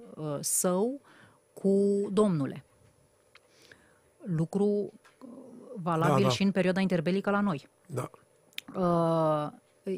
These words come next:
Speaker 1: era o distanță.
Speaker 2: Și valabil și acum în alte părți unde s-, sir.
Speaker 1: Da, era o
Speaker 2: Da.
Speaker 1: distanță.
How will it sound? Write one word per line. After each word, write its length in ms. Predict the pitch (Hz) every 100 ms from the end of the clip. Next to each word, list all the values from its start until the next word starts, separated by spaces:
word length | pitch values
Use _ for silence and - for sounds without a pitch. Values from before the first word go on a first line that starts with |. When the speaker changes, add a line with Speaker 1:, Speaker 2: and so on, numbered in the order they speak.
| 208
Speaker 1:
era 180 | 185 202
o 100 | 208
distanță. 440 | 180 180 - 170 139
Speaker 2:
Și 100 | 147
valabil 280 | 151 156
și 80 | 147
acum 180 | 156 190
în 140 | 143
alte 180 | 127 120
părți 240 | 120 127 135
unde 120 | 127
s-, 140 | -
sir. 420 | - - 175 147 - - - 214
Speaker 1:
Da, 160 | 190 180
era 160 | 180
o 40 | 202
Speaker 2:
Da. 100 | 202
Speaker 1:
distanță. 520 | 202 202 170 139 151